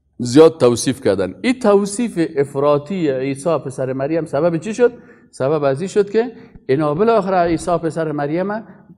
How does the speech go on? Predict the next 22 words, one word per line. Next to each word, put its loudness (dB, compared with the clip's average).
در -2
کتاب 0
خود -8
تحریف -4
کردن 0
و -8
آمدن -2
گفتن -6
که -6
عیسی -4
پسر -6
مریم -4
العیاذ -2
بالله -2
پسر -6
الله -10
است. -20
این -4
الوهیت -4
بر -8
ازی -14
دادن. -18